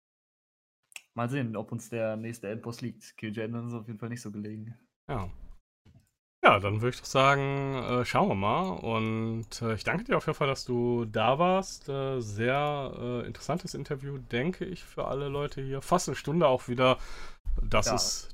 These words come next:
Speaker 2: der richtige <laughs> Zeitpunkt, irgendwann
Speaker 1: <laughs>
Speaker 2: dann auch aufzuhören und Schluss zu machen. Ich hoffe, ich hab, äh, auch für die Leute da draußen die, die Ds und Heiler diesmal ein bisschen mehr abgedeckt. Ich weiß, ich ja sehr häufig die Kritik,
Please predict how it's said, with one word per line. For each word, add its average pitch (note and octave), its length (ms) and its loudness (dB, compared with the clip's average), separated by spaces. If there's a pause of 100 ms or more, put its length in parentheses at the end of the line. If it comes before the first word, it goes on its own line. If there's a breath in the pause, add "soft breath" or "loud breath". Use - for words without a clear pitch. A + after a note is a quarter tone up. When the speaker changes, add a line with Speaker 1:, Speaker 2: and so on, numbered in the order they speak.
Speaker 2:
der G#2 100 -2
richtige A2 300 -2
<laughs> - 0 -
Zeitpunkt, - 720 4
irgendwann G#2 400 0
Speaker 1:
<laughs> - 0 -
Speaker 2:
dann G#2 220 -4
auch G#2 260 -6
aufzuhören A2+ 500 -2
und G#2 120 -4
Schluss - 220 -6
zu C3+ 80 -2
machen. B2+ 200 4 (380 loud breath)
Ich - 120 2
hoffe, F#3 220 10
ich D#3 140 6
hab, - 160 4 (160)
äh, - 40 4
auch C#3 800 8
für C3+ 400 2
die A#2+ 120 0
Leute B2 320 4
da B2 100 2
draußen A#2 460 0
die, G#2+ 160 -4
die G#2 160 -6
Ds A2 280 -2
und G#2+ 160 -6
Heiler D#3 320 6
diesmal C3+ 320 -2
ein A#2+ 60 0
bisschen B2 240 -2
mehr A#2+ 160 4
abgedeckt. A#2+ 440 -2
Ich - 120 -8
weiß, A2+ 240 2 (400 loud breath)
ich - 80 -6
ja G2+ 80 0
sehr F#2+ 220 2
häufig B2 320 4
die G#2+ 180 -4
Kritik, - 540 -8